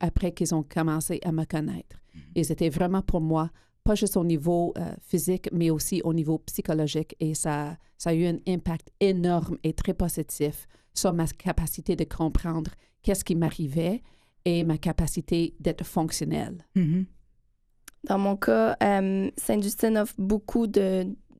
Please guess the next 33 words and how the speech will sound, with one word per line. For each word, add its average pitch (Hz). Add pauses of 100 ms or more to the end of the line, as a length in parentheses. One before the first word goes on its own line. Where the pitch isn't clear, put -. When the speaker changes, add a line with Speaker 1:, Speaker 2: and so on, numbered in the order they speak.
(1040)
Speaker 3:
de, 202
de, 190 (520)
de 202
psychologues. 202 (340)
Speaker 2:
Mm-hmm. 175
Speaker 3:
Euh, 196
si -
on 190
peut 190
penser 196
aux 190
travailleurs 190
sociaux 196
aussi, 220 (420)
euh, 190
il 190
y 196
a 190
des 196
organismes 202
aussi 208
tels 196
le 196
Camp, 208
la 202
Fondation 190
Charles 190
Bruno 196
qui 202
offrent 190
beaucoup 208
de, 185
d'activités. 190